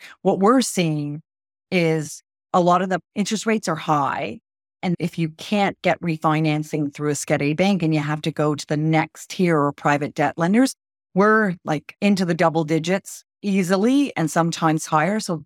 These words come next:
very expensive funding, but they're actually being selective, and they're being selected, particularly the messages that we've heard repeatedly is that we are overexposed to inventory.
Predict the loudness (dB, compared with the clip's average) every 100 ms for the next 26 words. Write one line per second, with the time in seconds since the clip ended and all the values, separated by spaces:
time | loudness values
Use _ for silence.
0 | -2 0 2 0 -2 -2 -2 -2 -4 -2
1 | 0 -2 -4 -8 _ _ _ _ -2 0
2 | 0 2 0 0 -4 -2 -2 -2 -4 -4
3 | -2 -2 -2 -2 -4 -2 -2 0 0 0
4 | 0 2 0 0 0 0 -2 -2 0 -2
5 | -12 _ -4 0 0 0 2 4 2 2
6 | -4 _ 0 0 0 -4 -4 0 0 0
7 | -4 -4 -2 2 4 4 0 -8 _ _
8 | _ -4 0 2 2 2 2 2 2 2
9 | 0 0 0 0 0 2 2 0 -2 -4
10 | 0 2 0 -6 -6 -4 -2 -4 -6 -6
11 | -10